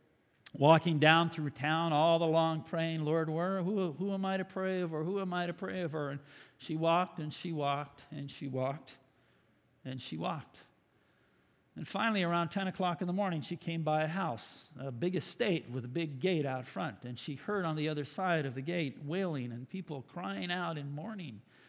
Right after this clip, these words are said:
And her heart was grieving over what was going on on the other side of the wall. And in that moment, the Spirit of God said, "This is it.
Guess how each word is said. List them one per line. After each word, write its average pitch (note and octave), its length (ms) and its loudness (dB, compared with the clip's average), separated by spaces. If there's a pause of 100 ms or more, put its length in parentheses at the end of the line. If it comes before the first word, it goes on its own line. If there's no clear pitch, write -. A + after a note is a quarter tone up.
(360)
And - 160 -6
her - 60 0
heart A3 340 6
was D#3+ 140 4
grieving G3 480 4
over E3+ 200 4
what A3+ 200 6
was F#3 120 4
going G#3 300 2
on A3 180 4
on G3 100 2
the G3+ 120 2
other G#3 160 0
side G#3 300 0
of G3 80 0
the G#3 60 0
wall. G#3 340 0
And E3+ 100 4
in G3 80 4
that G3+ 180 4
moment, G#3+ 300 0
the F#3 60 -4
Spirit F#3+ 320 0
of F3 100 -4
God F#3 260 2
said, F3+ 300 -2
"This G#3+ 260 0
is F#3 200 -2
it. G#3+ 300 -4